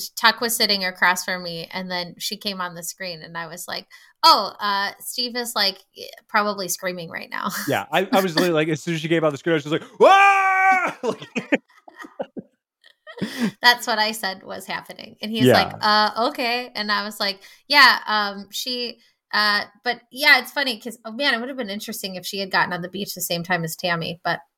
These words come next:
Speaker 2: Oh
Speaker 1: but
Speaker 2: my God.
Speaker 1: no.
Speaker 2: What a, what a clutch move, okay? Because I, I guarantee you the girl that Ivan was pining after was supposed to be in that spot. Then she got booted. So what do you do?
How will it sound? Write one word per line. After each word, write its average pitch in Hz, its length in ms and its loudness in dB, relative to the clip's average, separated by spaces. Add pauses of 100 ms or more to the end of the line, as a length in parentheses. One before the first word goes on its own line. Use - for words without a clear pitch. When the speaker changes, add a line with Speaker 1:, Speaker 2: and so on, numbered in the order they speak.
(280)
Speaker 2:
Oh 113 160 4
Speaker 1:
but 190 80 6
Speaker 2:
my 180 100 0
God. 196 40 2
Speaker 1:
no. 180 440 2 (340)
Speaker 2:
What 160 200 4
a, 185 80 4 (140)
what 165 240 6
a 156 80 4
clutch - 880 0 (100)
move, 104 640 0
okay? 110 380 4
Because 113 400 -2 (420)
I, 156 140 2 (180)
I 165 100 4
guarantee 156 760 2
you 117 360 0
the 120 100 -8
girl 135 640 2
that 120 300 2 (120)
Ivan 123 420 4
was 113 140 -2
pining 113 420 0
after 110 320 -2
was 104 120 -6
supposed 113 360 -4
to 107 80 -4
be 113 160 4
in 104 100 2
that 95 220 0
spot. 95 400 2 (320)
Then 117 200 2
she 135 280 -2
got 120 300 4 (200)
booted. 113 520 2 (340)
So - 220 0
what 127 180 4
do 143 60 2
you 131 140 4
do? 117 460 4